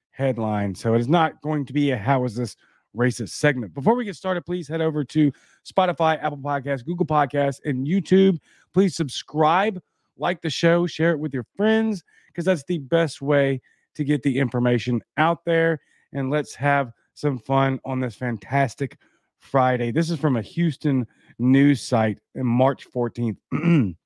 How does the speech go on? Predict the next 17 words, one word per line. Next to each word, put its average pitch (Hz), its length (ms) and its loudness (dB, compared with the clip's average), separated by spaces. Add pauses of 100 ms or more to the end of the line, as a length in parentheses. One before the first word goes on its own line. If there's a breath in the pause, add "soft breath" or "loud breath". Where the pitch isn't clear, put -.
(1200 soft breath)
The 135 100 4
new 214 140 8
report 220 360 4
is 170 80 -10
calling 196 300 -2
out 185 120 -4
the 160 60 -6
lack 170 320 -4
of 147 120 -6
diversity 127 800 0
in 160 240 -6
crash 202 460 -2
test - 280 -2 (140)
dummies, 95 420 -4 (380 soft breath)
saying 180 260 0
it 185 180 -2
co-, 180 320 -2